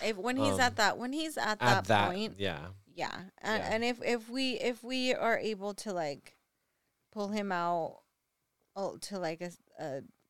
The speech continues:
Speaker 1: secluded area or whatever, when, before he gets to that point, it's n-, we normally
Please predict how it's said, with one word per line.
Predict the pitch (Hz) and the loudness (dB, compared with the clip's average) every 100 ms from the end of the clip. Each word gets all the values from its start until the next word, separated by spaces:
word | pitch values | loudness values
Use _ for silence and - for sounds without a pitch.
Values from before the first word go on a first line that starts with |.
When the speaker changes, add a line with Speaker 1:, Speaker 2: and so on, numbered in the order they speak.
| _ | _
Speaker 1:
secluded | - 170 196 185 | -20 -8 -6 -4
area | 165 170 170 | -2 -2 -2
or | 160 156 | -4 -4
whatever, | 160 156 156 | -4 -4 -6
when, | 151 160 151 147 _ _ _ _ _ 196 | -4 -4 -6 -10 _ _ _ _ _ -20
before | 185 208 - 180 | -8 -8 -2 -2
he | 190 196 | 0 -4
gets | 190 185 | -6 -6
to | - | -2
that | 208 180 | -2 -2
point, | 214 202 | -4 -4
it's | 196 185 | -4 -8
n-, | 208 - | -14 -14
we | 190 208 | -16 -8
normally | 208 202 196 196 185 | -4 -4 -4 -6 -8